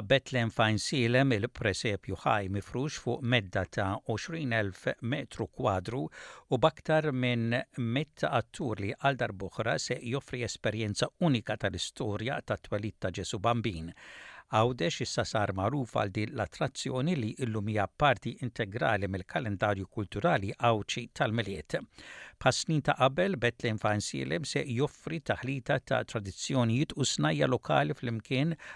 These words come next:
ma' dak kollu li ġeneralment nassoċjawh mal-presepju tradizzjonali Malti.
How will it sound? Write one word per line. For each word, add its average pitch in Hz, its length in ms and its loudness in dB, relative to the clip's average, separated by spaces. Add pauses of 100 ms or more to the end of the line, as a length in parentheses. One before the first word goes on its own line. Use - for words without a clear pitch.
(200)
ma' 123 100 6
dak 120 220 2
kollu 117 420 2
li 123 160 -2
ġeneralment 113 800 0 (160)
nassoċjawh 127 800 -4
mal-presepju 117 880 -2
tradizzjonali 101 800 -4
Malti. 117 400 0